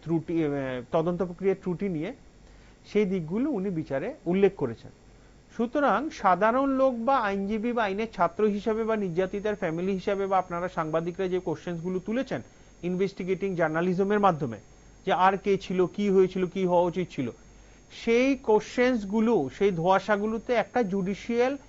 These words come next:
শিলমোহর পড়লো আজকে এই রায়দানের মাধ্যমে। বিচারকের যে অসন্তুষ্টি যেটা উনি লিপিবদ্ধ করেছেন,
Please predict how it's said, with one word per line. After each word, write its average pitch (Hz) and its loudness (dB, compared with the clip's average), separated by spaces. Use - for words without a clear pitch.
শিলমোহর 247 4
পড়লো 208 4
আজকে 190 2
এই 311 0
রায়দানের 175 4
মাধ্যমে। 123 -2
বিচারকের 196 4
যে 202 2
অসন্তুষ্টি 226 -2
যেটা 185 0
উনি 202 -2
লিপিবদ্ধ 196 -2
করেছেন, 175 0